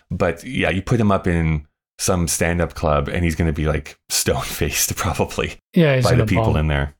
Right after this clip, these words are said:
Speaker 2: I don't know enough about stand-up comedy as a craft, but from what I gleaned, particularly in the last fifteen years, 'cause there's so much material about stand-up comedy films and
Speaker 1: Yeah.
Speaker 2: documentaries, et cetera,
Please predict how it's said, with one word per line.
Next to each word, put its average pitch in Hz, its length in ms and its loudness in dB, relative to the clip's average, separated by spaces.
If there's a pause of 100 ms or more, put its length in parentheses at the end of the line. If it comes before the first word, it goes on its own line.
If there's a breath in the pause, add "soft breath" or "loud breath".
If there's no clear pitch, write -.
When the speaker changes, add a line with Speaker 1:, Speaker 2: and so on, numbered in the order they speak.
(100)
Speaker 2:
I 160 160 0
don't 190 180 6
know 175 160 6
enough 147 300 2
about 123 320 0 (160)
stand-up 120 500 -2
comedy 120 680 0 (220)
as 120 200 0
a 113 60 -6
craft, - 920 -4
but 123 240 0
from - 420 -2
what 127 140 4
I 123 60 2
gleaned, 135 400 2
particularly 170 460 4
in 131 60 4
the 127 80 4
last 123 360 0
fifteen 127 400 -2
years, 123 240 0
'cause 120 120 0
there's 123 180 0
so 151 240 4
much 127 220 2
material 127 360 2
about 147 320 2
stand-up 117 340 0
comedy 113 320 0
films 120 540 0
and 117 100 0
Speaker 1:
Yeah. 117 140 2
Speaker 2:
documentaries, 120 600 0
et - 80 -10
cetera, 120 360 0